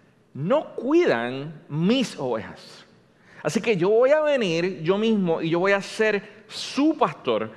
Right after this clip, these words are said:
yo mismo y yo voy a apacentar mi rebaño".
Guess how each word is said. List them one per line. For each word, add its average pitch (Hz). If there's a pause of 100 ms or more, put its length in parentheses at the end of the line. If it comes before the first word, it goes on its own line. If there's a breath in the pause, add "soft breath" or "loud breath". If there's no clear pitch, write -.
(180)
yo 170
mismo 170
y 175
yo 254
voy 302
a -
apacentar 113
mi 120
rebaño". 90